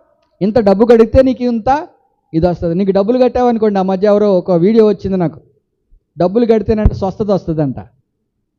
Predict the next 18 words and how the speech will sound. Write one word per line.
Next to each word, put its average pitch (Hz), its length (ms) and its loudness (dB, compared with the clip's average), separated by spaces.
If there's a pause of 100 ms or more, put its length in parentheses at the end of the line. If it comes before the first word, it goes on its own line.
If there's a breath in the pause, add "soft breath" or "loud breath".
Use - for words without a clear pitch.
(320)
ఎంత 196 180 -2
దారుణం. 240 440 2
ఓ 226 140 2
పాస్టర్ 214 380 -6
గారు 254 140 -2
కాదు, 226 240 -4
చాలామంది 226 260 -2
అవుతున్నాడు, 220 300 -2
సినిమా 220 200 -2
యాక్టర్ 220 200 0
అంటే 202 140 -4
అతను 170 280 -6 (360)
పాస్టర్ 240 280 -4
అయిపోయాడు. 185 400 -4 (1080)
సినిమాలు 214 300 0
రావట్లేదేమో 214 560 -2
అవకాశాలు 196 420 -4
అతనికి. 185 640 -4